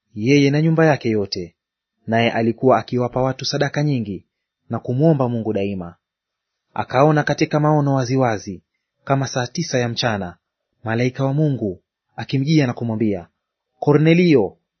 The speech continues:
Akamtazama sana, akaogopa, akasema, "Kuna nini, Bwana?" Akamwambia, "Sala zako na sadaka zako zimefika juu na kuwa ukumbusho mbele za Mungu.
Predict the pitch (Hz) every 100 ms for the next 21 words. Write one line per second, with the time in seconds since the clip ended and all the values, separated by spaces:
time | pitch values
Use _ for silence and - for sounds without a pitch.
0 | _ _ - - 113 110 127 123 135 131
1 | 156 113 95 82 _ _ _ - - 131
2 | 131 151 127 - - 110 92 85 _ _
3 | _ _ _ - 196 170 147 110 98 127
4 | 165 98 - _ _ _ _ _ _ -
5 | 160 123 110 104 95 85 _ _ _ _
6 | _ - 104 101 127 127 117 98 104 95
7 | - 101 123 - 113 110 _ _ _ _
8 | 113 110 135 131 156 151 170 139 98 -
9 | _ _ _ 104 98 - 120 110 123 151
10 | 156 131 117 104 98 98 92 90 85